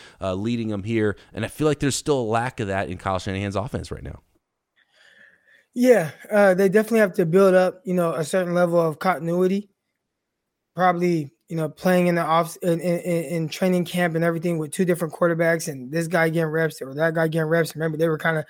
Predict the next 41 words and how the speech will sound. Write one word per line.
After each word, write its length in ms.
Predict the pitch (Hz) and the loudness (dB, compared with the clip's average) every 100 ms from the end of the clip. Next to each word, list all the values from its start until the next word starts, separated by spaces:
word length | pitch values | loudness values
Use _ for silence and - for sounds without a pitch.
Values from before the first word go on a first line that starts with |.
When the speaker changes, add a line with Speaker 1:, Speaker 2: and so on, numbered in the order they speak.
| - _ | -14 _
Speaker 2:
the 60 | 175 | -4
receivers 560 | 160 - 269 220 202 | 0 6 6 6 4
and 100 | 180 | 2
tight 240 | 156 190 180 | 0 0 0
ends 160 | 208 | 0
were 80 | 175 | -2
kinda 220 | 165 175 | -2 -2
getting 200 | 165 165 | 0 -2
reps 340 | 143 170 - - _ _ | 0 -2 -4 -14 _ _
with 200 | 180 147 | -4 -4
both 320 | 147 175 160 - | 2 4 4 0
groups. 440 | 170 196 - - - _ _ _ _ _ _ | 2 2 0 -14 -20 _ _ _ _ _ _
I 80 | 165 | 4
always 260 | 190 196 165 | 6 6 4
thought 180 | 190 185 | 2 4
that 80 | |
was 120 | 180 180 | 2 0
kinda 220 | 190 170 | -2 0
weird 320 | 170 190 175 | 2 2 2
when 100 | 170 | 0
you 80 | 170 | -2
wanna 180 | 170 165 | -2 -2
kinda 260 | 175 156 | -2 -2
build 280 | 139 175 170 | 0 2 2
that 160 | 170 160 | 2 -2
rapport 560 | 151 - 180 170 160 - _ | -4 -2 2 4 2 -4 _
between 280 | _ - 190 | _ 0 2
your 140 | 180 170 | 2 0
quarterback 520 | - 175 165 156 151 _ _ - | 2 2 2 0 -2 _ _ -6
and 140 | 175 | -4
your 120 | 170 156 | -2 -2
receivers 560 | 147 180 170 156 147 | -2 -2 0 -2 -4
and 120 | 147 | -8
kinda 240 | 135 156 139 | -8 -6 -2
build 220 | 160 170 | 2 2
up 140 | 156 | 2
that 200 | 165 151 | 0 0
understanding. 560 | 160 143 - 165 160 160 - - - _ _ _ - | -2 -4 0 2 2 0 -6 -20 -20 _ _ _ -2
I 80 | 175 | 2
said 260 | 247 240 | 6 6
earlier 680 | 185 190 202 190 175 175 170 | 6 4 4 4 4 2 -2